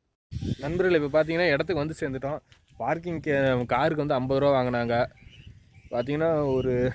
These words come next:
நீங்களே சுத்தி பாருங்களேன், ஒரு ரெண்டே வண்டி தான் நிக்குது, வேற வண்டியே இல்ல.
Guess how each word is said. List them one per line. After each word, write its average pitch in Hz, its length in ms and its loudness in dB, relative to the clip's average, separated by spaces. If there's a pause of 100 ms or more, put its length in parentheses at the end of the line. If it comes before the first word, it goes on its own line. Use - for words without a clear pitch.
நீங்களே 151 220 -2
சுத்தி 147 260 -4
பாருங்களேன், 131 380 2
ஒரு 110 280 2
ரெண்டே 160 360 2
வண்டி 147 180 2
தான் 156 160 4
நிக்குது, 131 300 0
வேற 113 160 0
வண்டியே 135 480 0
இல்ல. 139 300 0